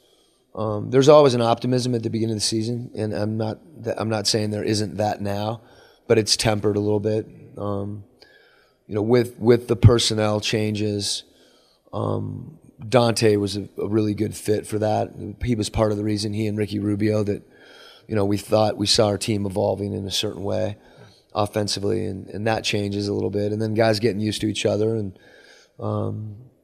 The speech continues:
you know, the defensive end is where we knew we'd have to be not just good, but great.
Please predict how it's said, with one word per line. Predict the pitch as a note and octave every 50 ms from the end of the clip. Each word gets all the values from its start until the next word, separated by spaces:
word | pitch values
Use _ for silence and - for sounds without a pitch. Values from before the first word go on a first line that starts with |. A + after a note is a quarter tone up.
| _ _ _
you | - A#2+
know, | B2+ A#2+
the | A2+ A#2+ A#2
defensive | C3 C#3 C3 C#3+ C#3 B2 A#2 A#2 A#2
end | B2 A#2+ A#2+ A#2+
is | A2+ G#2+ A2+
where | A2+ A#2 A2+ A2 A2 G#2+ G2+ - _ _ - - _ _ _ _
we | A#2+ B2+ C3
knew | C3 B2 A#2+ A#2+ A#2+ A#2
we'd | A2+ A#2 G#2+ G#2+
have | A2+ A2 G#2 -
to | A2
be | G#2 G2+ A2 A2 G#2+ G#2+ G#2 G#2 G#2 - -
not | B2+ A#2 A#2
just | - - A2 - -
good, | - A2 G#2+ G#2 G2
but | - -
great. | - G2+ G#2 G#2+ A2 A2+ -